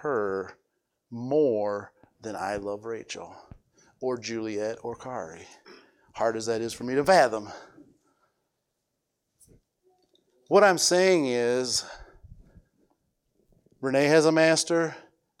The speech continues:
and I have a master. Our eyes ought to be on the master and not on each other.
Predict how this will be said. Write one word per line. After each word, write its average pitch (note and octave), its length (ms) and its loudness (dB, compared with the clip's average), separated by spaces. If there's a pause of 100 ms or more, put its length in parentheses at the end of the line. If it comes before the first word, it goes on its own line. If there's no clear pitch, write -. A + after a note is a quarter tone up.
(120)
and B2 140 -4
I B2+ 120 2
have A2+ 180 -2
a G#2+ 60 -4
master. G#2 640 -8 (1400)
Our B2 180 4
eyes B2+ 340 6
ought A#2 140 -2
to A2+ 60 -12
be A2+ 140 -4
on A2 160 -2
the G#2+ 80 -8
master G#2 680 -8 (360)
and G2+ 140 -14
not G#2 160 -10
on G#2 140 -10
each A2 180 -14
other. F#2+ 340 -14